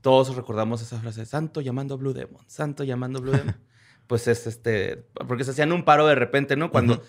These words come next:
Speaker 1: estaba en amenaza la Tierra, pues ellos tenían que ser, porque ellos fueron pioneros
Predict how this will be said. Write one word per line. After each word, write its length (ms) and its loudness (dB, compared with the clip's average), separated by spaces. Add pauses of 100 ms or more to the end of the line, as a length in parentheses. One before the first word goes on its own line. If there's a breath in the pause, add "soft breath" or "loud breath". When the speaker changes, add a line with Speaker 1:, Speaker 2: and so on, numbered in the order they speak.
(200 loud breath)
Speaker 1:
estaba 260 6
en 60 6
amenaza 380 6
la 120 8
Tierra, 300 4
pues 180 0
ellos 160 4
tenían 220 0
que 100 -4
ser, 160 2
porque 220 -2
ellos 160 6
fueron 220 6
pioneros 480 2